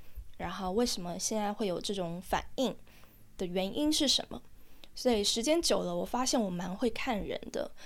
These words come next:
就往往在第一次见面聊天聊个半小时，我就可以从对方讨论的话题、做出的反应、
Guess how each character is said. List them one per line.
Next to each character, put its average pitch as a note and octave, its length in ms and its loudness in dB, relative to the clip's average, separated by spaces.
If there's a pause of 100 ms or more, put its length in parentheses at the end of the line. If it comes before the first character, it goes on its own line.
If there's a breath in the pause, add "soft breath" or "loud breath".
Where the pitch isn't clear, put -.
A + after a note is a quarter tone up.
(120)
就 A3 120 6
往 A3 160 6
往 A#3+ 160 6
在 A3 120 4
第 A3+ 160 0
一 A#3+ 40 2
次 A#3 200 0
见 A3 200 4
面 G#3 300 0
聊 F3+ 180 0
天 G#3 240 0
聊 F3 280 0
个 F3+ 340 -4 (300 loud breath)
半 C4+ 140 6
小 - 220 2
时， - 460 -2
我 F#3+ 120 -2
就 A3+ 140 2
可 G#3+ 200 -4
以 F#3 260 -2
从 F3 300 -6
对 G3+ 180 0
方 F#3+ 340 -4 (360 soft breath)
讨 F3 180 0
论 A3+ 180 4
的 G#3 120 0
话 A3+ 260 4
题、 F#3 380 -4
做 A#3 180 0
出 A#3 180 -2
的 G#3 120 2
反 - 340 -4
应、 A3+ 260 2